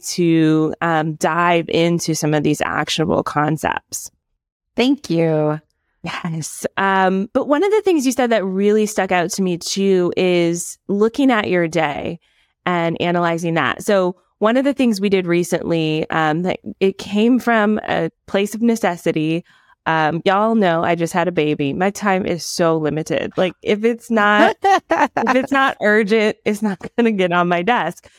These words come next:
Speaker 1: So I've been listening to podcasts a lot, specifically, like, audio recordings of things that I need to review or recover. And so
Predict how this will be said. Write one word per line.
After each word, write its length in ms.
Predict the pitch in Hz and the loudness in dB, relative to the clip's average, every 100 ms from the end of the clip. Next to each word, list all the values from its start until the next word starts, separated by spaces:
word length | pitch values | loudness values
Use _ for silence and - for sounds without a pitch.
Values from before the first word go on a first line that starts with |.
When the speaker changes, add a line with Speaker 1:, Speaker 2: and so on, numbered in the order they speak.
| _ _ _ | _ _ _
Speaker 1:
So 540 | - 240 214 208 214 - | -2 0 2 2 0 -2
I've 340 | - 214 214 196 | -2 0 0 0
been 280 | 220 220 214 | 0 2 2
listening 400 | 185 - 190 190 | 0 0 0 0
to 100 | 202 | -4
podcasts 640 | - - 403 403 214 170 | -6 -2 -2 0 -4 -2
a 40 | 190 | 0
lot, 280 | 175 160 - | 0 0 -4
specifically, 880 | - 202 254 302 - 208 196 190 175 | -8 -4 -2 -2 0 0 2 2 2
like, 200 | 185 - | 0 0
audio 380 | 165 170 190 185 | 0 2 2 2
recordings 640 | 175 170 175 170 180 175 | 0 -4 0 0 0 0
of 120 | 170 | -4
things 300 | - 160 165 | -2 -2 -2
that 100 | 165 | -2
I 100 | 156 | 0
need 220 | 156 156 151 | 0 -2 -2
to 140 | 156 | -4
review 500 | 156 165 190 254 254 | -2 -2 0 2 2
or 120 | 196 | 2
recover. 640 | 160 165 196 202 208 202 - _ _ _ - | 0 -2 -2 0 0 0 -4 _ _ _ -2
And 160 | 226 | 0
so 260 | 214 185 180 | 2 0 -2